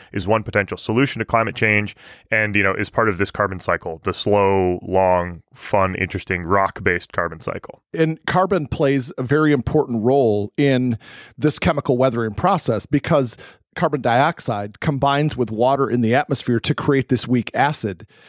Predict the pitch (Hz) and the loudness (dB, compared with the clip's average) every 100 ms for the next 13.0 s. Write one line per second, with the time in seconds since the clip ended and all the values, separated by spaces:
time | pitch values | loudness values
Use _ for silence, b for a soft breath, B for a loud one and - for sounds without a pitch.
0 | B - 135 147 135 143 170 147 160 - | B -2 2 2 2 2 0 0 -2 -2
1 | 131 143 170 131 104 139 127 131 - 104 | 0 2 2 -2 0 2 2 2 0 2
2 | 113 120 131 110 101 139 143 104 - - | 2 2 2 0 2 2 2 -2 -4 -8
3 | - b b b _ 123 117 135 139 135 | -10 b b b _ -4 0 2 2 2
4 | 160 147 131 123 120 - 139 113 123 - | 2 0 0 0 -2 -4 -2 0 0 0
5 | 110 98 107 - 160 156 135 143 139 - | -2 -2 0 0 0 -2 0 0 0 2
6 | 139 113 113 127 120 110 120 117 120 117 | 0 0 0 0 0 0 0 0 -2 -2
7 | 113 - 170 - 120 - 107 - B B | -2 -2 -2 0 -2 -2 -6 -8 B B
8 | B - 151 156 160 131 113 127 143 165 | B -2 0 2 2 0 0 2 2 0
9 | 151 147 139 139 135 123 104 131 113 123 | 2 2 2 2 2 -2 0 2 2 2
10 | 185 110 104 120 - _ 120 120 139 123 | 0 0 -2 -6 -10 _ -6 0 2 2
11 | 123 139 160 120 107 104 120 B B _ | 2 2 0 -2 -2 -2 -6 B B _
12 | - 160 120 110 107 95 76 - - | 0 2 4 2 2 -2 -6 -8 -10